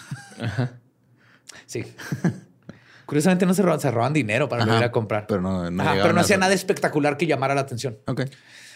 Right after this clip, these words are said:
Speaker 2: Además, la pareja se quedó, eh, se quedaba en casas de campesinos,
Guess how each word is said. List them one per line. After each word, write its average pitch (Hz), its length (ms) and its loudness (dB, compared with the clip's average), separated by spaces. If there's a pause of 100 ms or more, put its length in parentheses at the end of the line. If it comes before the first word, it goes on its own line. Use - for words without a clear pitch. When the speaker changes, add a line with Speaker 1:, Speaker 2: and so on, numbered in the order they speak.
Speaker 2:
Además, 214 360 6
la 208 160 6
pareja 180 360 4
se 180 160 0
quedó, 147 480 2 (100)
eh, 156 120 -2
se 147 140 -2
quedaba 147 240 2
en 165 80 0
casas 175 280 2
de 175 80 2
campesinos, 147 680 2